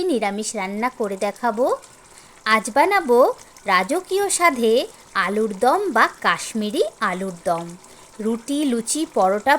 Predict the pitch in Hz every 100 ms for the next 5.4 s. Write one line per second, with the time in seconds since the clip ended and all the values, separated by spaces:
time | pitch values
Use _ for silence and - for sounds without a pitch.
0 | - 202 202 254 285 233 339 - - 262
1 | - 381 415 - 359 - 254 226 285 -
2 | 220 233 190 196 202 240 220 294 - 196
3 | 185 208 208 - 320 - 214 202 - 208
4 | 214 220 226 220 208 247 415 - - _
5 | _ - 208